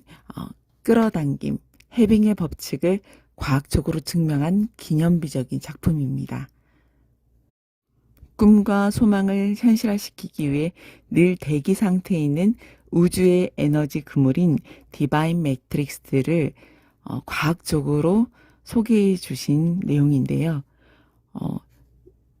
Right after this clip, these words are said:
저는 이 책을 통해서 끌어당김, 이 해빙의 법칙을 종합적으로 정리하고 또 과학적으로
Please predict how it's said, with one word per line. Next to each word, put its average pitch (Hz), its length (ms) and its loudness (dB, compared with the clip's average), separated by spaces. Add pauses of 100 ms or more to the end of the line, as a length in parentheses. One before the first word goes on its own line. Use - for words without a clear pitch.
(280)
저는 170 280 4
이 160 160 -4
책을 190 440 2
통해서 180 600 2 (380)
끌어당김, 156 1080 2
이 143 160 -2
해빙의 180 480 0
법칙을 160 840 -6 (400)
종합적으로 170 1080 0
정리하고 156 920 0 (260)
또 - 80 -10
과학적으로 151 920 -2